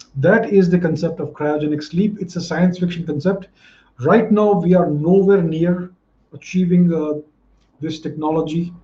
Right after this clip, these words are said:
Uh, I don't think it's being seriously tried even right now, because there are many problems when it comes to cryogenically, uh, lowering the temperature of a human body. First of all, if you lower it too far, then ice crystals will form.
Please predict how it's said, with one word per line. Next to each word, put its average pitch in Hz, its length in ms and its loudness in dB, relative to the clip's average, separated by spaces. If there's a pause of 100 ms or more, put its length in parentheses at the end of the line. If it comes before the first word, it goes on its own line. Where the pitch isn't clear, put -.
(440)
Uh, 147 400 0 (220)
I 175 100 2
don't 233 160 6
think 214 140 6
it's 180 120 2
being 180 200 4
seriously 170 680 2
tried 160 340 -4
even 151 260 -2
right 135 220 0
now, 196 280 -4 (1000)
because 190 260 4
there 190 120 6
are 170 120 4
many 208 180 6
problems 156 760 -2 (180)
when 143 120 -10
it 147 120 -16
comes 139 220 -8
to 139 320 -8
cryogenically, 143 960 -4 (640)
uh, 139 40 -6
lowering 151 600 4
the 147 60 -2
temperature 151 580 -4
of 139 180 -6
a 135 80 -2
human 143 280 -2
body. 151 420 0 (220)
First 185 200 0
of 190 140 0
all, 185 120 2
if 175 120 2
you 170 80 4
lower 156 260 2
it 170 140 -4
too 175 140 2
far, 175 260 2
then 160 280 -4
ice 175 240 0
crystals 170 400 -4
will 156 160 -4
form. 180 440 0